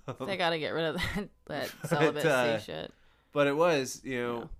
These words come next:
Speaker 2: Yeah.
Speaker 1: a thing that we had to, we were, I was, I was told to always be quiet about that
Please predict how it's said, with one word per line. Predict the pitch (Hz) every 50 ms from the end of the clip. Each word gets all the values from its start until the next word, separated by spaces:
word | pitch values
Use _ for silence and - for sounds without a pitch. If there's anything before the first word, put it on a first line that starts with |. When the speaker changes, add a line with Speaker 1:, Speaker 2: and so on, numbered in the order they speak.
| - -
Speaker 2:
Yeah. | - 123
Speaker 1:
a | 113
thing | 113 - 131 127
that | 120 117
we | 107 107 110
had | 110 113 110 107
to, | - - 113 107 104 101 - -
we | 90 120 120
were, | 110 -
I | 90 113
was, | 120 117 110 - -
I | - 113
was | 110 110 -
told | - 127 120 113 110
to | - 110 98 98 87 - _ _ _ - - _ - - _ -
always | - 110 117 117 117 113 110
be | - 117
quiet | 107 - 127 120 117 113 110 101
about | 98 101 90 - -
that | 92 90 82 60 -